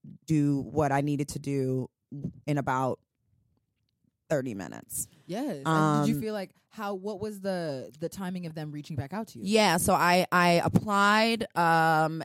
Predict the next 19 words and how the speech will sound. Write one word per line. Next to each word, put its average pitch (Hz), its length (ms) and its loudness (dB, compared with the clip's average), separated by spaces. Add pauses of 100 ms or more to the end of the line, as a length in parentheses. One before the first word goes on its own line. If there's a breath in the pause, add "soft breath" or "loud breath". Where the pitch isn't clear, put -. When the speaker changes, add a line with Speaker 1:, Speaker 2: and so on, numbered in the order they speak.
Speaker 1:
and 160 360 0
was 156 180 -2
able 170 200 0
to 170 120 -8
set 165 380 -2
up 165 240 2 (960)
an 160 80 0
appointment 151 720 -6
with 160 240 -4
a - 20 -10
psychiatrist 160 800 -4
first 143 280 -4
and 143 100 -8
then 131 80 -8
with 131 160 -12
a 131 40 -14 (100)
therapist 143 520 -2
afterwards. 120 680 -2
Speaker 2:
Okay. 151 360 -4